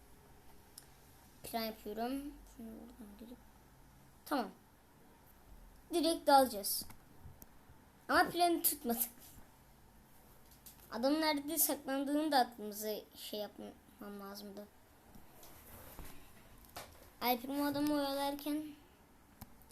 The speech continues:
e, geçebilirim sandım. Mortis orada saklanıyormuş, pusu kuruyormuş bize.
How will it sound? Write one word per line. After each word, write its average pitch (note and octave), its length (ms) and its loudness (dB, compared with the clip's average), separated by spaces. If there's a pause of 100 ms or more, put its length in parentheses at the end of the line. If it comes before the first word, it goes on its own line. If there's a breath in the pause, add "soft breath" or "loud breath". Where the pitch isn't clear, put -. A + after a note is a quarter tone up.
(200)
e, A3 360 -6
geçebilirim A#3+ 480 -4
sandım. B3 420 -2 (640 loud breath)
Mortis A#3 680 0
orada A#3+ 400 -2
saklanıyormuş, B3 960 -2
pusu - 340 -8
kuruyormuş G#3+ 400 -8
bize. A3 280 -6